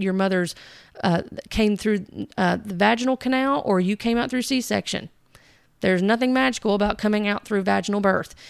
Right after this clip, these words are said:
You're still birthed if you came out through C-section, thank goodness. Um, you're still a human being. So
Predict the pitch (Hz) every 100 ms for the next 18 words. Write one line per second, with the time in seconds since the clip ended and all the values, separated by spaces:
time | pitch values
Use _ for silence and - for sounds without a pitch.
0 | - - - 190 196 - 233 226 220 214
1 | 190 190 196 - 202 185 180 180 - 190
2 | - 185 - 180 - 185 196 175 156 -
3 | - - _ - - - 202 190 190 -
4 | 208 196 214 208 202 175 - 175 - -
5 | - - 208 190 180